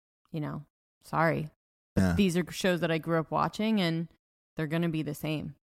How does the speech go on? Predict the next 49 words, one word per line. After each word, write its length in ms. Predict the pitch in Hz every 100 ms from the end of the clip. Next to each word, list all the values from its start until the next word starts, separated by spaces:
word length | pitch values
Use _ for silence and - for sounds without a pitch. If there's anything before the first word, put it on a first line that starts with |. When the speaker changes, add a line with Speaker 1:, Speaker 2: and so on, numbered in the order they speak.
| _ _ -
Speaker 1:
And 160 | 151
they're 140 | 165 170
controversial." 800 | 190 202 214 254 339 185 180 165 _ _
And 80 | 180
I 60 | 180
was 80 | 170
like, 260 | 180 175 _ _ _ _ _
"Okay, 440 | 180 180 196 196 196
I 40 | -
mean, 180 | 175 165
I 80 |
don't 160 | 165 160
know 80 | 165
what 100 | 160
you're 100 | 160
trying 200 | 165 165
to 60 | 165
say, 240 | 180 180
but 240 | 180 - - _
that's 180 | 180 -
okay." 240 | 190 180 202 _ _
Speaker 2:
Yeah, 400 | 117 175 190 175 -
I, 160 | 160 -
look, 320 | 143 135 -
I 80 | 139
don't, 260 | 175 185 165
I 80 | 147
just, 340 | 143 156 - - _ _
these 200 | 156 131
one 260 | 135 143 135
night 260 | 131 120
fucking 380 | - 113 - 92
things 500 | 101 95 92 90 -
where 140 | 90
you're 320 | 85 85 87 87
doing, 500 | - 95 87 87 85
I, 200 | 98 60
I 40 | 90
just, 220 | 101 85
I 20 | 85
don't 140 | 71
get 120 | 64
into 260 | 62 67 -
'em. 120 | 73
Speaker 1:
I 20 |
just 240 | 71 196 -
get 160 | 220
nervous, 520 | 160 160 160 202 226 -
right? 320 | 185 214